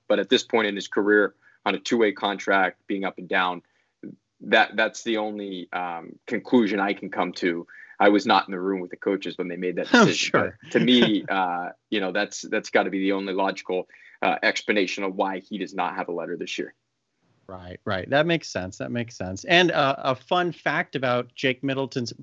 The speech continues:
Speaker 2: brother, Keaton Middleton, who is now with the Colorado Eagles. Uh, Colorado has given Keaton Middleton number sixty-seven, which was Jake's former number with the Barracuda and the Sharks. So,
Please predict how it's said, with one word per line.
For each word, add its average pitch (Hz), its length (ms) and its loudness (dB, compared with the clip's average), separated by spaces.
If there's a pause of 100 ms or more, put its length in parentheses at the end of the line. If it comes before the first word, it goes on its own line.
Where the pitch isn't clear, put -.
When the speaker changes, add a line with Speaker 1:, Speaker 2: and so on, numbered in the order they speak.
(120)
Speaker 2:
brother, 170 680 6
Keaton 170 500 0
Middleton, 127 560 4
who 127 120 4
is 117 140 0
now 127 280 4
with 117 200 2
the - 80 -14
Colorado 120 720 4
Eagles. 147 500 2 (600)
Uh, 117 560 2
Colorado 175 800 4
has 151 420 -4 (100)
given 160 360 0
Keaton 156 340 -6
Middleton 160 420 0
number 139 240 2
sixty-seven, 165 840 0
which 110 280 -4
was 113 300 -2
Jake's 160 520 0 (200)
former 190 380 2
number 110 380 0
with 101 220 -8
the 113 60 -10
Barracuda 104 840 -4
and 101 200 -4
the 98 80 -6
Sharks. 95 500 -6
So, 110 340 2